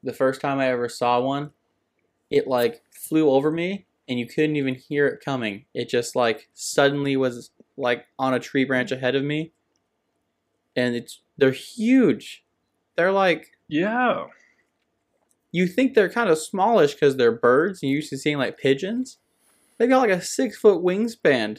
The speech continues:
Speaker 1: They're gigantic.
Speaker 2: Yeah, and everyone's like, "Oh, they're so cute." Like, we have that restaurant, the Toasted Owl.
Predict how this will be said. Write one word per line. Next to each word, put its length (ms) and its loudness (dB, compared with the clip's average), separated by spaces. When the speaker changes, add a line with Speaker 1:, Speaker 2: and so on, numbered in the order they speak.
Speaker 1:
They're 160 0
gigantic. 1000 -2
Speaker 2:
Yeah, 680 0
and 320 -4
everyone's 460 0
like, 360 0
"Oh, 280 0
they're 120 -4
so 220 -2
cute." 460 -6
Like, 160 -2
we 100 -2
have 160 0
that 160 2
restaurant, 440 -2
the 60 -4
Toasted 380 -4
Owl. 400 0